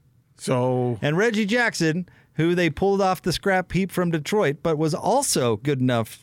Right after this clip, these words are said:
Speaker 2: to garner a pretty big deal earlier in his career. If he can't stand out there and make open three-point shots, then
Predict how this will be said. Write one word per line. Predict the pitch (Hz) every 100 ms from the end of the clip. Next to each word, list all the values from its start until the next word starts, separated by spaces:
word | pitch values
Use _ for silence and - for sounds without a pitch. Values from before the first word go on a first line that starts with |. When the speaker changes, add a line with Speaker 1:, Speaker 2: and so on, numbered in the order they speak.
| -
Speaker 2:
to | 143
garner | 123 131 123 117
a | 113
pretty | - 131 117
big | 104 110 104
deal | 113 110 113
earlier | 123 117 113 107 104
in | 104
his | 104 104
career. | - 95 92 113 - - -
If | 120
he | 143
can't | 190 220 180
stand | - 175 151
out | 135 131
there | 120 123
and | 151
make | 117 117
open | 123 139 123
three-point | 120 117 110 113
shots, | - 185 135 -
then | - 117 123